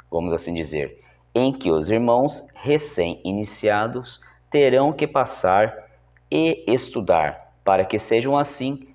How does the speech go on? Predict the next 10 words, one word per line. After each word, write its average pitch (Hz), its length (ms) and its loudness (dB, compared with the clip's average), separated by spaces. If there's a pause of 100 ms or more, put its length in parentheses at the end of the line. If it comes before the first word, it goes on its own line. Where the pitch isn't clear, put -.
(100)
devidamente 120 1000 2
iniciados 92 560 0
na 92 160 0
ordem. - 240 -6 (640)
São 143 240 2
instruções 156 640 -2
que 131 100 -2
irão 110 300 4
lhe 101 100 2
permitir 110 800 -2